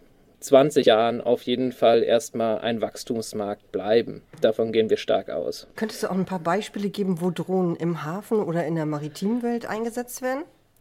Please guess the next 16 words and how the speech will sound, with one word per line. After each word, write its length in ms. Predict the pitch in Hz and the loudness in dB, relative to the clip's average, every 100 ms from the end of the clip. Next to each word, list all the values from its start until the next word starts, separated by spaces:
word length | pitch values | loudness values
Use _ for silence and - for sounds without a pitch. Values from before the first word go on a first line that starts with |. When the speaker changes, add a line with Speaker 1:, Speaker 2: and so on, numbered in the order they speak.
| _ _ | _ _
Speaker 1:
Sehr 240 | 131 139 | 8 8
gerne. 520 | 131 139 160 190 196 170 | 10 10 10 10 8 8
Genau, 360 | 135 127 127 | 6 8 8
in, 360 | 127 135 131 131 | 8 6 4 4
in 200 | 127 120 | 2 4
Hamburg 360 | 143 170 147 | 6 10 10
gab's 340 | 143 117 156 - | 8 2 -2 8
ja, 240 | 139 127 | 10 10
hab 100 | 123 | 8
ich, 280 | 127 - - | 0 -4 -2
äh, 260 | 131 127 123 | 4 4 6
wahrgenommen, 580 | 120 127 143 135 131 | 4 4 4 6 4
auch 180 | 117 131 | 4 2
schon 180 | - 135 | 4 2
einige 400 | 110 127 139 135 | 4 2 6 4
Projekte. 920 | - 123 123 139 - 156 139 139 101 | 4 2 4 4 2 6 8 8 6